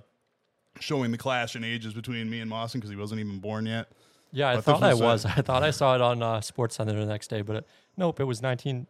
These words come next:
Speaker 2: ninety-five, you said?
Speaker 1: Nineteen ninety-five,
Speaker 2: Yeah,
Speaker 1: yeah.
Speaker 2: I, I was not born. I guess I've just seen replays. I also didn't know he was a shortstop.
Speaker 1: Maybe you s-, did, I think he
Speaker 2: He was a shortstop and third baseman. I, I had him pegged as, like, a right fielder for some reason.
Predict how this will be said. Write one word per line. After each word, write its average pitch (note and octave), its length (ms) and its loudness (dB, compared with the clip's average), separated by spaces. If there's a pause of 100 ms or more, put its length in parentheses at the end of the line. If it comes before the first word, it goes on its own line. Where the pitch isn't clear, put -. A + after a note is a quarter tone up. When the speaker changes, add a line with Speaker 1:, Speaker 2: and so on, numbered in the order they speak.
Speaker 2:
ninety-five, A#2 440 0
you C3 60 -6
said? D3 120 -4
Speaker 1:
Nineteen C#3 260 0
ninety-five, A2+ 640 0
Speaker 2:
Yeah, - 20 -4
Speaker 1:
yeah. A2+ 200 -2
Speaker 2:
I, - 20 -4
I - 20 -4
was A2 140 -2
not G#2+ 220 2
born. G#2 240 -6
I G2+ 80 -10
guess G#2 180 -8
I've G2 140 -6
just G2+ 240 -12
seen A2 100 -4
replays. G#2 480 -4 (560)
I C#3 100 -4
also F3+ 220 0
didn't B2+ 140 2
know B2+ 80 2
he C3 80 0
was B2 120 -2
a A#2 40 -10
shortstop. - 520 -4 (800)
Speaker 1:
Maybe E3+ 200 0
you A3+ 60 0
s-, D#3+ 80 -4
did, C3 500 -6 (340)
I A#2+ 80 -6
think F#3 180 -4
he A#2+ 380 -2
Speaker 2:
He D3+ 80 0
was E3 220 6
a - 20 -2
shortstop C#3 460 2
and B2+ 100 -2
third C3 160 2
baseman. B2+ 400 0
I, B2 160 -4 (960)
I A#2+ 100 -2
had C3 120 0
him A2+ 80 0
pegged A#2 220 0
as, A2 120 0
like, A2 180 -2
a A2 60 0
right G#2+ 220 0
fielder A2+ 300 0
for - 100 -8
some A2+ 180 -4
reason. G#2+ 300 -4